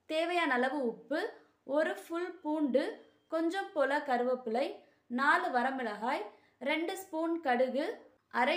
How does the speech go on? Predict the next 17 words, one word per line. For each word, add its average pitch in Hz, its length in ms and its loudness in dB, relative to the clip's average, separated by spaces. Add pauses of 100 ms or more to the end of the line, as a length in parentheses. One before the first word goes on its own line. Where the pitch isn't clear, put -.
(120)
ஸ்பூன் 349 400 -2
மஞ்சள் 254 360 2 (100)
தூள், 359 200 -2 (380)
ஒரு 339 240 2
ஸ்பூன் 339 280 -4 (120)
பொடிச்ச 294 360 0 (100)
வெல்லம், 254 440 -2 (480)
ஒரு 359 240 4
ஸ்பூன் 339 420 -4
வந்து 247 200 0 (120)
வெந்தய 269 320 0 (120)
பொடி. 240 220 -2 (280)
இது 285 160 -2
வந்து 277 160 -2 (100)
வறுத்துட்டு 262 440 0 (120)
பவுடர் 294 380 0
பண்ணி 277 160 -4